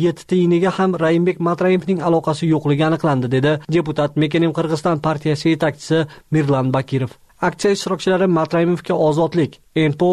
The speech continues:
bizga kerak emas" degan yozuvlarni ushlab turishdi. Raimbek Matraimovning akasi Iskandar Matraimov xalq qo'llaviga muhtoj ekanini bildirdi. Aksiya yakunida Matraimni ozod qilish, uni ommaviy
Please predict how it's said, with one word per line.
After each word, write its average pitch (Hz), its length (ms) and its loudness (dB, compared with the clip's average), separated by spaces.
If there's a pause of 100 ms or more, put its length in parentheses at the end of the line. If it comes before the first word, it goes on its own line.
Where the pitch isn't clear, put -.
bizga 160 280 0
kerak 160 200 0 (140)
emas" 175 240 0
degan 175 340 2
yozuvlarni 156 520 0
ushlab 170 260 -2
turishdi. 127 300 -6 (280)
Raimbek 139 380 0
Matraimovning 151 640 -2 (120)
akasi 151 340 -2
Iskandar 156 460 0
Matraimov 165 460 0 (300)
xalq 165 260 -2
qo'llaviga 170 520 0
muhtoj 143 340 -4 (120)
ekanini 143 360 2
bildirdi. 120 340 -2 (180)
Aksiya 143 440 -2
yakunida 151 380 0 (180)
Matraimni 170 500 0 (120)
ozod 160 300 -2
qilish, 156 280 -2 (300)
uni 151 160 4 (200)
ommaviy 156 340 2